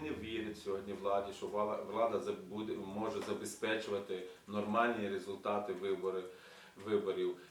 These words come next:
І тому люди і не виходять, бо рахують, що їхній голос не буде зарахований. Люди розочаровані як у владі, розочаровані у, у її діях щодо, <clears throat> щодо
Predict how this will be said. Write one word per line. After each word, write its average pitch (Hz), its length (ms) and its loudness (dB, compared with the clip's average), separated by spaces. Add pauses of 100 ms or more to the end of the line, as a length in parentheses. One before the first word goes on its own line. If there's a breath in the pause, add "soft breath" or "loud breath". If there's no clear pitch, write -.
І 104 60 -12
тому 127 400 0
люди 131 160 2
і 123 60 2
не 123 80 2
виходять, 123 440 -2
бо 107 120 -2
рахують, 127 360 0
що 104 140 -4
їхній 117 300 -2
голос 117 360 0
не 98 60 -6
буде 107 280 -4
зарахований. 98 720 0 (380 loud breath)
Люди 127 200 6
розочаровані 117 800 4
як 110 260 2
у 104 40 -4
владі, 110 460 4
розочаровані 101 800 0
у, 104 420 -2
у 110 40 -6
її 104 300 -2
діях 135 500 -2 (260 loud breath)
щодо, 120 420 4 (180)
<clears throat> 117 200 -4
щодо 110 420 4